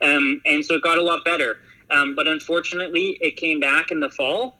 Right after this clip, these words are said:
um, of nineteen eighteen and then into the winter of nineteen nineteen, uh, and more people died in that second wave of illness. Um,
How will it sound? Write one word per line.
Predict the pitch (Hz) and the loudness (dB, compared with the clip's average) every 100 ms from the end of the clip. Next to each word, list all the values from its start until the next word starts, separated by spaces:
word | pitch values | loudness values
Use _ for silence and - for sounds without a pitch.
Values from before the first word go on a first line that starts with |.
| 160 | 2
um, | 143 135 139 | 4 4 2
of | 147 135 131 | 2 2 0
nineteen | 151 147 147 151 | -2 -2 0 0
eighteen | 143 - 320 330 | 0 0 0 0
and | - | 0
then | 277 139 151 | -2 -4 -4
into | 143 143 | -6 -2
the | 135 | 0
winter | 143 147 151 | 0 2 0
of | 131 | 2
nineteen | 135 139 143 139 143 135 127 | 2 0 -2 -6 -4 -4 0
nineteen, | 135 151 175 135 123 - - - | 0 0 0 -2 -4 -10 -20 0
uh, | 143 139 139 | 4 4 4
and | 147 143 | 0 2
more | 156 170 175 | 2 2 2
people | 180 160 151 | 0 0 0
died | 139 135 143 139 | 2 4 4 2
in | 139 | 0
that | 135 - | -2 -2
second | 156 139 143 135 | -2 0 -2 2
wave | 135 123 | 2 2
of | 117 | 0
illness. | 131 120 107 - - - | -2 -2 -4 -6 -12 0
Um, | 139 131 127 135 | 2 4 2 -2